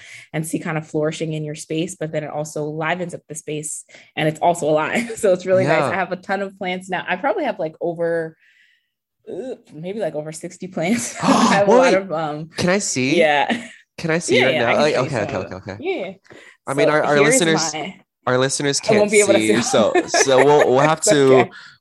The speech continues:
Speaker 2: we'll have to be very descriptive. <laughs>
Speaker 1: <laughs>
Speaker 2: Holy, that's
Speaker 1: Yeah.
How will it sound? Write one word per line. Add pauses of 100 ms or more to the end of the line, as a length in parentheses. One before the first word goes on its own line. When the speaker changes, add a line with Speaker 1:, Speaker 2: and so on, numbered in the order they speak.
Speaker 2:
we'll
have
to
be
very
descriptive. (440)
<laughs> (360)
Speaker 1:
<laughs>
Speaker 2:
Holy,
that's (180)
Speaker 1:
Yeah.